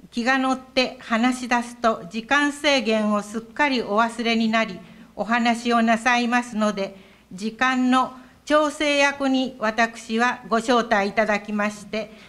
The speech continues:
作家の村尾泰子でございます。あの、話が、<laughs> うんと長くなると思って構えておりましたら、あらっていうぐらい短く今日は終わられて、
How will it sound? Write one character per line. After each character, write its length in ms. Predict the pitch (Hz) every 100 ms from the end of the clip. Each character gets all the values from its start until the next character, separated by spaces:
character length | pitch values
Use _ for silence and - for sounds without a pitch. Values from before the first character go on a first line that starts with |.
| -
作 340 | - 233 220 -
家 140 | 240
の 160 | 240 226
村 320 | 220 220 226
尾 60 |
泰 280 | 220 214 220
子 160 | - 185
で 100 | 196
ご 120 | 180
ざ 180 | 180 180
い 100 | 180
ま 180 | 175 180
す。 160 | - - - - - - - -
あ 140 | 202
の、 280 | 214 220 220 220 185 220 202
話 440 | 247 233 247 285
が、 180 | 247 226 - 233 262 247
<laughs> 400 | - 640 640 -
う 140 | 247
ん 100 | 285
と 160 | 277 277
長 260 | 269 269 262
く 120 | 277
な 140 | 233
る 100 | 233
と 180 | 226 226
思 140 | 226 233
っ 60 |
て 200 | 226 233
構 320 | 220 208 247 262
え 80 |
て 100 | 240
お 100 | 233
り 120 | 214 220
ま 160 | 226
し 120 | 220
た 120 | - 196
ら、 180 | 208 - - -
あ 100 | 262
ら 100 | 320
っ 40 | - - -
て 80 |
い 120 | 233 240
う 100 | 240
ぐ 120 | 240
ら 180 | 226 208
い 100 | 208 - -
短 420 | 214 214 285 247
く 120 | 196 302
今 80 | -
日 100 | 254
は 220 | 220 208
終 100 | 202
わ 160 | 220 220
ら 140 | 226
れ 140 | 226
て、 300 | 220 240 240